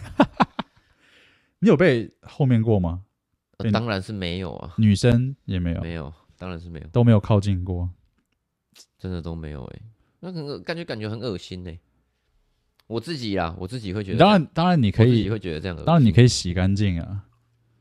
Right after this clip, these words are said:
Speaker 2: 但被男生弄有点没办法接受欸。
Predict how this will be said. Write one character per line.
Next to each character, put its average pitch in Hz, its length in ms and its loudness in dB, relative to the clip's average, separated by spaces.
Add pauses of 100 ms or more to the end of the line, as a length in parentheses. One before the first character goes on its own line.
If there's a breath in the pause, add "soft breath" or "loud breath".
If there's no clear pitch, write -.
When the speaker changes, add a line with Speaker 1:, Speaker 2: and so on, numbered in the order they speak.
(1200)
Speaker 2:
但 147 140 -8
被 156 100 -2
男 120 200 -2
生 127 220 -4
弄 110 280 -4
有 98 100 -4
点 101 140 -4
没 82 120 -6
办 90 120 -4
法 82 120 -8
接 82 200 -10
受 82 200 -10
欸。 85 100 -16